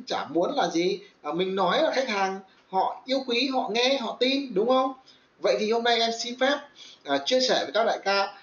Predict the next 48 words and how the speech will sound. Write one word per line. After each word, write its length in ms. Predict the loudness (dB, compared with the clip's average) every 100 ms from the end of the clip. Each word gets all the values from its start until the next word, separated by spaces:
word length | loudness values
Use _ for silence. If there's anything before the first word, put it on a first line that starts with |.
| -14 0
cách 300 | 0 0 -2
để 240 | 0 0 -4 -10
thay 220 | 0 2 2
vì 220 | 0 0
phải 100 | 0
đuổi 180 | 2 2 2
theo 100 | 0
khách 160 | -2 -4
hàng, 300 | -6 -6 -10 -18 -20 -4
phải 120 | -4 -4 _ _
kính 280 | -4 0 2
vâng 180 | 2 2
dạ 200 | 2 0
khách 200 | -2 -2
hàng, 280 | -4 -4 -8 -14 -20 -4
thì 160 | -2 0
chúng 140 | -2
ta 260 | 0 2 2
trở 80 | -2 -4
thành 220 | -4 -4
nhà 160 | -4 -2
tư 140 | -2 2
vấn, 300 | 2 0 -4 -12 -20 _
thành 160 | -4 0
người 220 | 2 2
bạn, 300 | 2 0 -2 -12 _ -4
người 280 | 2 4 4
đáng 200 | 0 0
tin 180 | -2 -2 0
cậy 240 | 0 -2 -14 _ -8
cho 120 | -6
khách 180 | -4 -4
hàng. 260 | 0 0 -2 -8 _ _ _ _ _
À, 120 | -12
xin 200 | -8 0
thưa 100 | 2
các 100 | 4
đại 140 | 4 2
ca, 300 | 2 2 0 -8 _ _
thế 100 | -6 -2
để 460 | 0 2 2 0 -4 _
khách 140 | -8 -4
hàng 220 | -6 -6
tin 200 | -8 -4 0
tưởng 260 | 0 0
yêu 200 | 0 0 0
quý 80 | 0
mình 260 | 0 -2